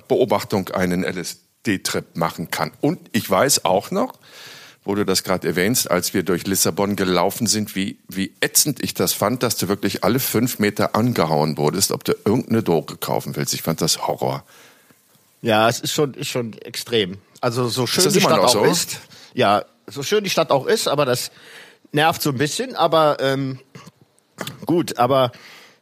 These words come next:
Speaker 2: aber wir waren ja auch nicht, äh, äh, einfach so, äh, nach Portugal gereist, sondern du hattest ja auch noch einen Tripsitter dabei. Das muss man ja auch noch mal erklären.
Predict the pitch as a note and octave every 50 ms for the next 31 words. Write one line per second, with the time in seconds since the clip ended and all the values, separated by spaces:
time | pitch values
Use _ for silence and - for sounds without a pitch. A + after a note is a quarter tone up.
0 | _ _ _ _ _ - - - C#3+ E3 D#3 C#3 F#3 E3 F#3+ G#3 G#3+ A3+ F#3+ G3+
1 | G#3+ - A3+ G#3+ F#3+ - - E3 F#3+ G3 G3 F#3 - E3+ F#3 F3+ - - F3 F3+
2 | F3 - E3 D3+ B2 B2+ G3+ A#3 G3+ E3+ F3+ B3+ C#4 - - - - - D#3 D#3
3 | D#3 D#3 D3 D3+ C#3 - - E3 C#3 - D#3 B2 A#2+ A#2 A2+ G#2+ G#2 F#2+ G#2+ G#2
4 | B2+ G3+ - - - D3 C#3 C#3 C3 C#3+ C3+ C#3 D#3 - D#3+ - - D3 B2+ -
5 | - B2+ - - - B2+ A2 A2 - A2 A2 G2+ - - - - - - - -
6 | F3 C#3+ - B2 G#2+ G#2 G2 E2+ F2 F2+ F2 F2+ E2 - G2+ G2 - C#3 C#3+ -
7 | B2 A2+ D3 G3+ A#3+ F3+ G#2 G2 G2 - - A2 G2+ F#2 F2